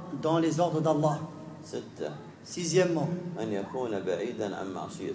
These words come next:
Speaker 2: الله.
Speaker 1: qu'il soit très loin de la désobéissance d'Allah.
Speaker 2: وأن يكون منصرفا، هذه سبعة وثمانية، أن يكون منصرفا عن الشهوات والشبهات.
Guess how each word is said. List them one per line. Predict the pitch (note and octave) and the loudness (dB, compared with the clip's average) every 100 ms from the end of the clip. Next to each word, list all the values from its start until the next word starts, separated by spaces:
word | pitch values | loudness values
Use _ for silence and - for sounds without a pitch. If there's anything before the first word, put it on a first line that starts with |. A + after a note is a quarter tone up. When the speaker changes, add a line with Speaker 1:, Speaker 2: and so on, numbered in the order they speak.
| - | -6
Speaker 2:
الله. | - A1 G1+ - - | -6 -6 -8 -10 -6
Speaker 1:
qu'il | D3 | -4
soit | D#3 E3+ | 4 4
très | D#3+ E3+ | 4 4
loin | F3 F3 F3+ F#3 F3+ | 4 4 4 4 2
de | D#3 | 2
la | D#3+ | 4
désobéissance | E3+ E3 E3 E3 - F3+ D#3+ | 4 4 6 6 6 4 2
d'Allah. | D#3+ D3 D3 D3 - - - - - | 4 4 2 0 -4 -10 -12 -14 -8
Speaker 2:
وأن | A#2 A#2+ A2+ | -2 0 2
يكون | G2+ G#2+ A#2 G2+ | 0 -2 -2 -2
منصرفا، | F2+ E2+ D#2+ E2+ F2 D#2 F#2+ F#2+ E2 - - - - - - - - | -2 -4 -2 0 0 -2 -4 -4 -6 -10 -12 -16 -16 -18 -18 -18 -10
هذه | E2 D#2 | -8 -4
سبعة | - A#2+ G2+ G2 | -2 -2 0 -2
وثمانية، | G2 E2+ C2+ A#1+ - - | -2 -4 -4 -6 -8 -6
أن | A#2 | -4
يكون | G#2 A2 A2+ F2+ | -4 -2 -4 -2
منصرفا | D#2+ D#2+ A2+ A2+ B2 D3+ D#3+ - - - - | -4 -4 -2 0 0 0 -2 -4 -10 -12 -8
عن | A#2 | -4
الشهوات | G2+ - A2 F2+ C#2+ C3 - | -4 -2 -2 2 2 2 0
والشبهات. | C#3+ - - - - | -4 -2 -6 -8 -10